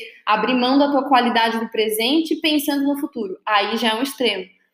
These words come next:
O objetivo da educação financeira não é te transformar de um gastador excessivo num poupador excessivo.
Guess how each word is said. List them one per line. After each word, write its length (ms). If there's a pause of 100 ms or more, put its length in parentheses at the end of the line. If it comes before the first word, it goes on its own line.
(140)
O 80
objetivo 520
da 80
educação 420
financeira 480
não 280
é 280 (300)
te 180
transformar 880
de 120
um 140
gastador 800
excessivo 640
num 240
poupador 520
excessivo. 500